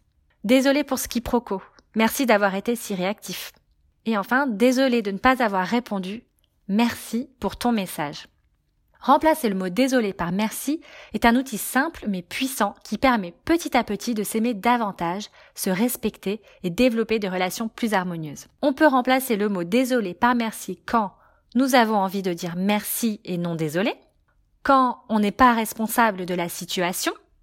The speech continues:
et aussi quand il s'agit de ce que nous sommes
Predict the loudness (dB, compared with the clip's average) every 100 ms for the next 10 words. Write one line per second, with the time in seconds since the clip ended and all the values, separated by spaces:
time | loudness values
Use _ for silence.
0 | _ _ _ -2 2 2 0 -2 -4 -2
1 | 0 0 0 -4 -2 -2 0 -4 -4 -6
2 | -6 -4 -2 2 2 0 -2 -2 0 0